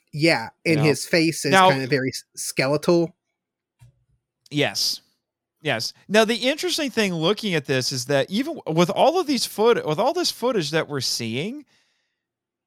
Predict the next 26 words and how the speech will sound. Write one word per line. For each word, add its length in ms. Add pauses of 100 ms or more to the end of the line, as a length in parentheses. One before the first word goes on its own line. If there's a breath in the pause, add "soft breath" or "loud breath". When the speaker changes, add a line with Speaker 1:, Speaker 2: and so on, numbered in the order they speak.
Speaker 2:
we 200
actually 560
haven't 360
seen, 480
uh, 200
maybe, 340
I 60
wonder 220
if 100
they're 120
hiding 440
this, 160
because 240
we 260
actually 540
haven't 520
seen 460
Ultraman 680 (240)
really 360
get 260
physical 560
with 120
these 180
monsters. 600
The 140
only 420